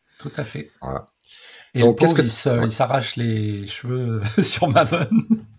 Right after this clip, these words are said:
Speaker 2: Ah, ouais.
Speaker 1: Donc bon.
Speaker 2: Donc, euh, ça permet de tester les librairies en natif avec les tests JUnit cinq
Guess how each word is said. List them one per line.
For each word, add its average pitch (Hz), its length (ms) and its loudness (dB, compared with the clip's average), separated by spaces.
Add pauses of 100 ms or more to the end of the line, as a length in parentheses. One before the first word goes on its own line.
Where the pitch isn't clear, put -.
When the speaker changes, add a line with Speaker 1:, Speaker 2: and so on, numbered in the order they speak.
(420)
Speaker 2:
Ah, 73 160 0 (180)
ouais. 64 100 -10 (480)
Speaker 1:
Donc 110 240 -8
bon. 110 140 -6 (720)
Speaker 2:
Donc, 104 380 2
euh, 101 380 10
ça 120 140 2
permet 127 220 6
de 110 100 6
tester 151 400 4
les 139 120 8
librairies 123 360 8
en 113 120 4
natif 104 540 0
avec 95 340 0
les 92 180 4
tests 101 240 2
JUnit 90 340 0
cinq 107 220 -2